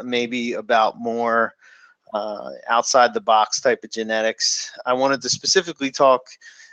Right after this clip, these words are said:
maybe about more along the lines of, um, just the difference between what I call herper genetics as opposed to, like, real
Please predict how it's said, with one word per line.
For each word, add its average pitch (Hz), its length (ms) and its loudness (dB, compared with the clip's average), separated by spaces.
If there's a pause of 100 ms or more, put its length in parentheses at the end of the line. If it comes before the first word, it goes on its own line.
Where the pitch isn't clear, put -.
(120)
maybe 135 320 0
about 120 240 4 (140)
more 127 340 4
along 127 300 0
the 120 80 -2
lines 117 540 0
of, 113 480 0 (440)
um, - 540 -14
just 147 240 -2
the 143 100 0
difference 139 480 0
between 120 680 -6 (400)
what 117 160 2
I 113 160 6
call 107 480 -2 (640)
herper 135 380 2
genetics 117 580 0
as 113 140 -4
opposed 113 480 -8
to, 113 280 -8
like, 101 220 -8 (260)
real 117 500 -4